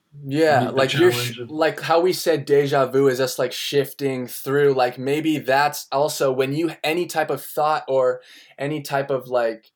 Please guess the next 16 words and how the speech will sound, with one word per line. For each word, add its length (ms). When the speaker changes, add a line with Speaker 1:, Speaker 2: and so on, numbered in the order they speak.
Speaker 1:
energy 440
you 180
put 260
out 280
can 560
co-create 800
your 460
surroundings, 960
or 200
I 60
don't 140
know. 220
Speaker 2:
I 100
like 220
that. 280
Yeah. 320